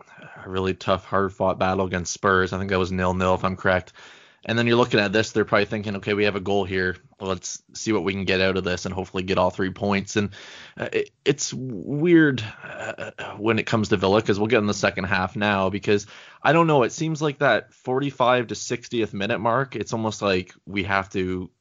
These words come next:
s-, completely start all over again. It's like we're starting from minute zero all over again. And it seems as soon as the sixtieth minute hits, and it's been like that for the last three games, in my opinion, at least, it's like we turn it on. It's absolute desperation point,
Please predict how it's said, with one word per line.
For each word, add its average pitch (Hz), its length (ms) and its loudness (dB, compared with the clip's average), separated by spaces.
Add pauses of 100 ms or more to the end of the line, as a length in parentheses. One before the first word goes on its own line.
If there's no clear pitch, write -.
(200)
s-, - 180 -12
completely 120 400 -4
start 107 360 4
all 95 180 2
over 98 220 -2
again. 90 320 -8
It's 92 200 -10
like 98 200 -6
we're 101 100 0
starting 104 420 2
from 98 200 -4
minute 98 260 -4
zero 95 400 -2 (340)
all 104 260 4
over 95 240 0
again. 90 320 -4
And 98 120 -4
it - 80 -8
seems 147 380 -4 (120)
as 107 160 -2
soon 151 180 -2
as 147 180 -2
the - 80 -6
sixtieth - 580 -2
minute 110 300 -2
hits, 127 440 0 (300)
and 92 100 -4
it's 101 140 -4
been 127 140 2
like 123 180 0
that 113 260 6
for 107 100 -4
the 98 60 -2
last 98 380 0
three 104 240 -8
games, 117 340 -2
in 127 60 -2
my 120 100 0
opinion, 120 320 -2
at 87 100 -2
least, 120 340 -2 (240)
it's - 140 -4
like 120 120 2
we 110 100 4
turn 117 280 0
it 104 80 2
on. 104 220 4
It's 90 140 -6
absolute 104 440 -2
desperation 104 680 -2
point, 123 340 -4